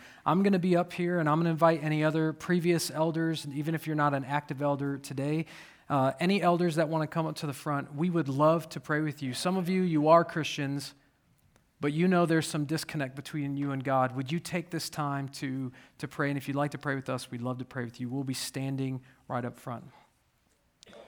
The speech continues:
Heavenly Father, we thank you for this day. We thank you for your word that is so sure.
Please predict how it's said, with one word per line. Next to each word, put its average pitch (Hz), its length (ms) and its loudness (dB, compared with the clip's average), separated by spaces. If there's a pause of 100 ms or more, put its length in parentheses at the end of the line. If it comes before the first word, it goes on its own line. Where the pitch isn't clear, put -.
(1040)
Heavenly 170 320 2
Father, 156 480 2
we 143 140 -2
thank 143 260 -4
you 135 80 -14
for - 80 -10
this 127 180 -6
day. 139 420 -2
We 127 120 -6
thank 139 320 -8
you 135 60 -6
for 135 160 -8
your 135 160 -2
word 135 520 -4 (1080)
that 127 140 -4
is 120 100 -6
so 143 320 -6
sure. 117 600 -10